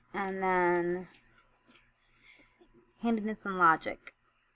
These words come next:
So we will have Timothy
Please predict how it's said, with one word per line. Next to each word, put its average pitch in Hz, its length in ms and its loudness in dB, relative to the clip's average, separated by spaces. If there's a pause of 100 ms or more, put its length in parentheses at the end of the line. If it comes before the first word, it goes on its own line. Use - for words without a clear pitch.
(220)
So 175 460 0
we 185 220 -4
will 196 160 -6
have 185 640 -6 (1800)
Timothy 214 720 -2